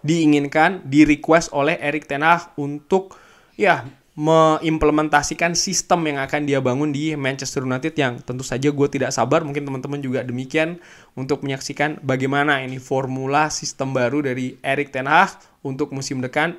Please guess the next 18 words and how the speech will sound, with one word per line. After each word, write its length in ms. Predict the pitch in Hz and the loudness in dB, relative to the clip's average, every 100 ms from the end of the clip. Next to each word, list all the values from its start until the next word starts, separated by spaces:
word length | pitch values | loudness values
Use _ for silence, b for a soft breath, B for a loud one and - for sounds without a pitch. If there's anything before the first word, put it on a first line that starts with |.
| - | -10
untuk 320 | 135 156 - | -6 -6 -6
musim 320 | 143 139 143 | -8 -4 -2
depan, 320 | 131 165 208 202 | 6 6 8 4
sorry, 240 | 156 196 | 2 2
agak 240 | 143 135 | 2 2
belibet, 320 | 143 156 214 b b b b | 4 6 4 b b b b
dengan 320 | 131 147 143 | 0 0 2
pemain-pemain 640 | 135 131 131 131 123 147 | 0 0 0 -2 -2 -2
yang 160 | 139 131 | -4 -6
ingin 400 | - 120 135 147 - _ | -8 -6 -6 -8 -12 _
dia 320 | 120 120 123 117 | -8 -4 -2 0
datangkan 480 | 110 110 117 123 123 | -2 -4 -2 -2 -2
di 200 | 123 - | -4 -6
Manchester 560 | 120 110 110 - 120 | -8 -8 -10 -8 -6
United. 480 | 113 107 101 101 - | -6 -6 -6 -10 4
Kurang 200 | 180 202 | 8 10
lebih 200 | 202 214 | 10 8
demikian, 560 | 214 214 220 247 269 | 6 8 10 10 8